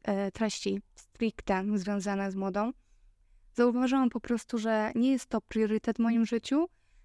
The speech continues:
a filmiki o tym, co będzie modne o danej porze roku, zwyczajnie zaczęły mnie nudzić. Oczywiście rozumiem, że jest wiele osób, które moda fascynuje i które po prostu chcą wiedzieć, co w przysłowiowej trawie piszczy,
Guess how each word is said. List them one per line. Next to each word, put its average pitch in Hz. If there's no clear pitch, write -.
a 214
filmiki 226
o 220
tym, 214
co 226
będzie 214
modne 196
o 202
danej 196
porze 196
roku, 262
zwyczajnie 233
zaczęły 202
mnie 196
nudzić. -
Oczywiście 226
rozumiem, 214
że 208
jest 202
wiele 208
osób, 196
które 196
moda 196
fascynuje 202
i 196
które -
po 202
prostu 214
chcą 226
wiedzieć, 208
co 196
w -
przysłowiowej 196
trawie 196
piszczy, 202